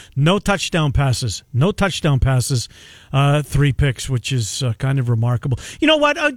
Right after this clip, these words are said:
I do wanna give credit to, to one Cyclone who, ag-, again, for the second straight week, I thought was the def-, best defensive player on the field. Jake Hummel. Uh, his, I mean, I get that he's been in the program a long time, but boy, oh boy, he's playing his best football,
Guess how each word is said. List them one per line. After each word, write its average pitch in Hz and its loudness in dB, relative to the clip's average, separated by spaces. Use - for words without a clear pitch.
I 311 2
do 311 -2
wanna 320 0
give 226 -4
credit 196 2
to, 190 0
to 190 -2
one 208 2
Cyclone 170 2
who, 175 4
ag-, 170 -4
again, 202 0
for 196 -2
the 175 0
second 285 -2
straight 202 -2
week, 151 2
I - 0
thought 392 -4
was 220 2
the 175 2
def-, 160 -2
best 196 -2
defensive 190 -2
player 165 0
on 151 2
the 135 0
field. 139 0
Jake 233 0
Hummel. 180 2
Uh, 165 0
his, 165 2
I - -6
mean, 254 0
I 247 0
get 247 0
that 214 -2
he's 185 0
been 208 0
in 190 0
the 175 2
program 170 2
a 156 2
long 156 2
time, 131 2
but 185 0
boy, 320 4
oh 226 2
boy, 165 0
he's 285 0
playing 226 0
his 175 2
best 180 -2
football, 160 0